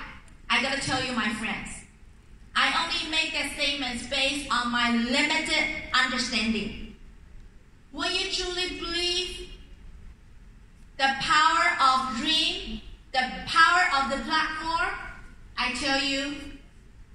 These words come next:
in a few years, getting ruby is not a one month production for me. I'm very blessed. A few years ago, I have maxed out my cycles.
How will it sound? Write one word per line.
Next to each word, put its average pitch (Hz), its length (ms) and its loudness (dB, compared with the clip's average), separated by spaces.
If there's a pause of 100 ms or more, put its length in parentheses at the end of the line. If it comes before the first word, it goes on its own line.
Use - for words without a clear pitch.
(400)
in 233 120 -4
a 254 100 0
few 294 220 -2
years, 277 640 -2 (1120)
getting 277 420 0
ruby 302 720 2 (180)
is 226 180 -2
not 226 220 2
a 208 160 -4
one 226 420 2
month 214 380 -2
production 190 540 -4
for - 180 -10
me. 127 380 -10 (2000)
I'm 277 160 2
very 277 220 0
blessed. 233 360 0
A 226 100 -2
few 277 160 -4
years 254 300 -2
ago, 233 120 -2
I 233 240 0
have 233 260 -2
maxed 226 240 -2
out 233 160 0
my 220 120 -4
cycles. - 760 -6